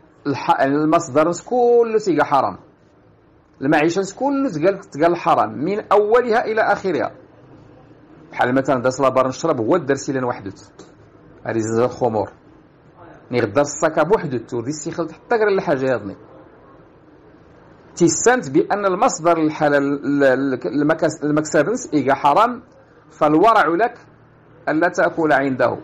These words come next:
من باب الورع. علاش؟ إن الله طيب لا يقبل إلا طيبا. انت خص الحلال نس يخص يق-، أي طيب باش يسيق يتقبل ربي يسكر من الإحسان إلى الناس الآخرين.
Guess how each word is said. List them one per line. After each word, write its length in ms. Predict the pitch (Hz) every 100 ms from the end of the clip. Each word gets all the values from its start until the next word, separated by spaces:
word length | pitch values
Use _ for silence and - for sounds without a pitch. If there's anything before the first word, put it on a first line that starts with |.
| - -
من 180 | 123 127
باب 200 | 160 196
الورع. 440 | 165 147 123 101 - - - - -
علاش؟ 440 | 113 143 190 - - - - -
إن 140 | 135
الله 240 | 147 147 131
طيب 380 | 143 139 131 135
لا 160 | 135
يقبل 320 | 147 127 127
إلا 220 | 127 131 135
طيبا. 460 | 170 190 160 113 - - - -
انت 180 | - 131
خص 260 | - -
الحلال 460 | 127 - 123 127 131
نس 160 | 165 156
يخص 200 | 156 170
يق-، 260 | 165 139
أي 120 | 147 131 -
طيب 260 | 185 214 156
باش 160 | 156
يسيق 300 | 175 196 -
يتقبل 500 | 170 165 - 139 170
ربي 320 | 156 156 180 196
يسكر 260 | 190 190
من 120 | 185
الإحسان 420 | 180 160 - 196 190
إلى 160 | 196
الناس 260 | 208 202 196
الآخرين. 520 | - 202 233 220